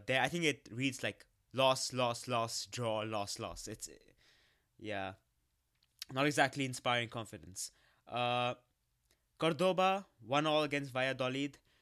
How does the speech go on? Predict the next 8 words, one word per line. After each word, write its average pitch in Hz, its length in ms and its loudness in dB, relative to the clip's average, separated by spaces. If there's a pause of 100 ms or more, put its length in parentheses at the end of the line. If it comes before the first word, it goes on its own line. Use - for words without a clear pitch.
(240)
Uh, 113 420 0 (840)
n-, 156 80 -4
really 196 360 6
not 143 180 4
much 151 220 0
to 151 100 -4
say 151 280 2
there, 123 340 0